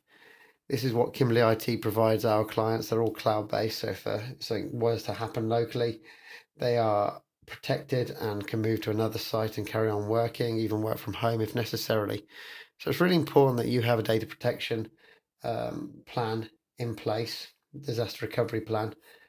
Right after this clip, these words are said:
for when the worst does happen, 'cause it probably will happen at some point. We always like to believe it won't, but it will.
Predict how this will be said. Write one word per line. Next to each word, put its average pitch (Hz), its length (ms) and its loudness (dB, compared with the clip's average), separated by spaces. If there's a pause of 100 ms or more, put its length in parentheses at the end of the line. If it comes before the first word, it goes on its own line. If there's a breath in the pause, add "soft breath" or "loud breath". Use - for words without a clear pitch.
(180 soft breath)
for - 120 -8
when 135 120 4
the 131 80 2
worst 127 300 2
does 135 180 2
happen, 143 500 0 (280)
'cause 151 140 -6
it 135 120 -12
probably 113 220 2
will 107 160 4
happen 110 240 2
at 104 80 0
some 120 240 0
point. 139 340 4 (480)
We 117 80 -2
always 110 200 0
like 104 140 0
to - 80 -8
believe 107 220 0
it - 100 -2
won't, 117 320 2
but - 120 -6
it - 100 -4
will. 117 320 0